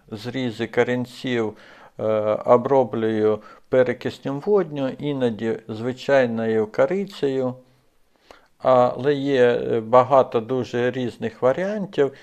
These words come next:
І, е, напишіть, будь ласка, у коментарях, хто, е, яким чином, е, оброблює такі з-, міста зрізів. Мені буде дуже цікаво.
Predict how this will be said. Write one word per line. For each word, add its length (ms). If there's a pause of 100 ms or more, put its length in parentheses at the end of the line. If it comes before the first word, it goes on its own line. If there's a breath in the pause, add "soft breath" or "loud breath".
(320 loud breath)
І, 220
е, 440
напишіть, 680
будь 220
ласка, 580 (320 loud breath)
у 100
коментарях, 840 (240 loud breath)
хто, 560 (540 soft breath)
е, 340
яким 540 (300 soft breath)
чином, 600 (320 loud breath)
е, 560
оброблює 840
такі 580
з-, 120
міста 680
зрізів. 720 (240 soft breath)
Мені 280
буде 380
дуже 340
цікаво. 760